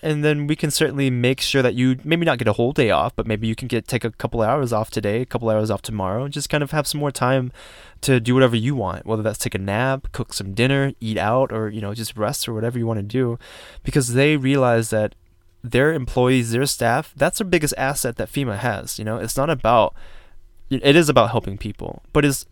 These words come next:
you know, about taking care of your own people as well. And if you can't, you know, take care of your own people,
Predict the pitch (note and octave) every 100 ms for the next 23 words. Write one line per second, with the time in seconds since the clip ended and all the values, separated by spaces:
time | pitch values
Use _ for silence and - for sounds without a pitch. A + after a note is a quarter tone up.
0 | - B2+ A#2+ A2+ B2+ - C#3+ C3 C3 A#2
1 | B2 - A#2 C3 - B2 G#2+ F2+ G#2+ D3
2 | C3+ A2 G#2+ E3 G3+ D3+ A#2 - - -
3 | - - A#2+ A2+ A2 C3 - A#2+ A2+ A2
4 | A#2+ A2+ G#2+ F3+ F#3 A#2+ A2